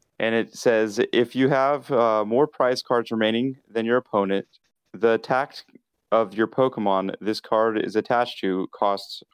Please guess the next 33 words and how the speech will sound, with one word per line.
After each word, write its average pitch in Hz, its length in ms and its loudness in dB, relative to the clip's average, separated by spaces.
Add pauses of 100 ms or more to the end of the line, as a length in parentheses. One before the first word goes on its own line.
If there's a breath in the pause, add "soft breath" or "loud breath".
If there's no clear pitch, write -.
(120)
one 113 380 -2
fighting, 107 480 -2 (160)
uh, 90 280 -2
energy 95 320 -6
less." - 420 -2 (420 soft breath)
So, 156 160 0
I 143 80 2
mean, 139 140 -4
you 139 80 -4
have 202 260 -2
to 175 100 0
be 147 120 0
losing, 110 540 0 (1400)
but 135 120 2
essentially 151 840 0
you 131 120 -2
can 117 380 -4 (920)
attach 120 460 -2
this 135 240 0
card 110 520 0 (120)
plus 165 320 0
an 123 80 2
energy, 92 480 0
and 101 100 -2
then 101 100 2
that's 120 200 0
basically 113 520 -2
two 107 280 -4
energies 92 600 -4 (1040)
right 117 280 0
then 113 140 2
and 101 140 0
there. 90 420 0